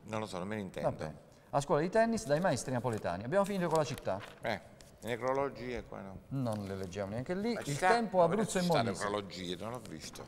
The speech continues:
Speaker 2: Scusate, eh, deve
Speaker 1: Ah,
Speaker 2: informarsi.
Speaker 1: devi, scusa.
Speaker 2: Ma credo di no. Ci sono i ristoranti.
Speaker 1: Non si muore qua.
Speaker 2: No,
Speaker 1: Ma si
Speaker 2: no, no,
Speaker 1: mangia,
Speaker 2: no.
Speaker 1: insomma, tutti i
Speaker 2: Bravo.
Speaker 1: ristoranti, giustamente.
Speaker 2: Va bene.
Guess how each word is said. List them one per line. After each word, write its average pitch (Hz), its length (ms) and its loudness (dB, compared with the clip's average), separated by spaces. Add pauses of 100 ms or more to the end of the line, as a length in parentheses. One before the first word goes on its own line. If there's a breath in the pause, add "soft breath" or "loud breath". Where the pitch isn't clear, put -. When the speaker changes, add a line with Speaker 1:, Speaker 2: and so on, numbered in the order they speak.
(120)
Speaker 2:
Scusate, 110 540 2
eh, 98 40 -4
deve 98 300 -4
Speaker 1:
Ah, 95 60 -2
Speaker 2:
informarsi. 95 720 -4
Speaker 1:
devi, 90 120 -8
scusa. 92 280 -10 (140)
Speaker 2:
Ma 104 120 -8
credo 143 320 -2
di 147 120 -4
no. 82 240 -6
Ci - 120 -8
sono 117 320 -4
i 117 40 -4
ristoranti. 170 600 -2
Speaker 1:
Non 143 100 -2
si 160 100 -4
muore 95 460 0
qua. 85 280 -2
Speaker 2:
No, 147 120 2
Speaker 1:
Ma 143 60 4
si 120 80 0
Speaker 2:
no, 120 60 0
no, 139 60 4
Speaker 1:
mangia, 104 220 2
Speaker 2:
no. 95 60 -2
Speaker 1:
insomma, 92 260 -4
tutti - 120 -12
i - 40 -8
Speaker 2:
Bravo. 131 140 -6
Speaker 1:
ristoranti, 113 640 -2
giustamente. - 300 -6
Speaker 2:
Va 113 80 0
bene. 73 220 -10